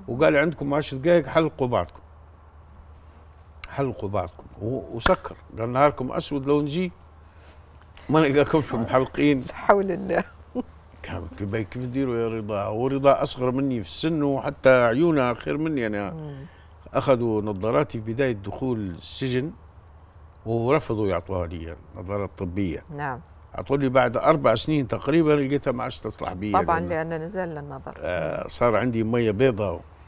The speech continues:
Speaker 1: فهو رضا شو ندير؟ جبنا الصابون وغسل لي راسي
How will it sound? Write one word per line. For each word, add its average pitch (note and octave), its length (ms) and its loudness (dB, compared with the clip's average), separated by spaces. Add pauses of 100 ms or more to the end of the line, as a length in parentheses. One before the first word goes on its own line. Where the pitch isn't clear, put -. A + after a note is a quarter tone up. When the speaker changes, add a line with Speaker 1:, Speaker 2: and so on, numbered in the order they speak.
(580)
Speaker 1:
فهو F3+ 360 8
رضا E3 320 6
شو C#3 140 -2
ندير؟ C3+ 320 0
جبنا D3 300 2
الصابون C#3+ 500 4 (960)
وغسل F#2 640 -2
لي A#2 140 0
راسي A#2+ 440 0